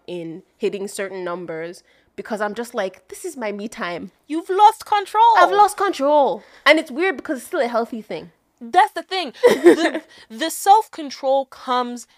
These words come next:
Speaker 2: in the fact that you are making an effort to move your body every day. The
Speaker 1: Mm-hmm.
Speaker 2: why is different.
Speaker 1: Yeah, the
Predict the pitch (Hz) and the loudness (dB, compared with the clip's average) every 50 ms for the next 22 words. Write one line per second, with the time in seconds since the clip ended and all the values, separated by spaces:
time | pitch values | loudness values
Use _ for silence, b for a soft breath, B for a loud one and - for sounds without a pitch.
0 | b - 233 233 233 233 233 233 - 240 233 233 - 226 208 - - 277 285 247 | b -6 -6 -4 -4 -6 -6 -2 0 0 0 0 -4 -10 -12 -12 -10 -4 -2 -2
1 | 214 202 208 220 240 269 - 320 285 262 226 - _ - 208 208 - - 214 208 | -2 -2 -4 -6 -8 -8 -8 -8 -8 -8 -10 -8 _ -8 -8 -8 -8 -10 -12 -12
2 | - - 214 196 196 196 214 214 214 175 185 190 185 180 202 196 196 190 202 185 | -12 -16 -16 -14 -14 -14 -14 -14 -14 -14 -12 -12 -8 -4 -2 0 0 -2 -4 -10
3 | - - 185 175 165 180 175 - 180 147 147 143 _ _ - 220 226 220 208 262 | -14 -14 -14 -14 -16 -18 -16 -16 -16 -16 -16 -20 _ _ -8 -6 -6 -2 2 2
4 | 294 359 370 277 202 170 - - 220 220 - - 190 151 175 - - - - 214 | 2 2 2 -2 -6 -10 -8 -6 -6 -6 -6 -10 -14 -14 -14 -20 -20 -14 -6 -2
5 | 220 202 185 185 | -2 -2 -2 -4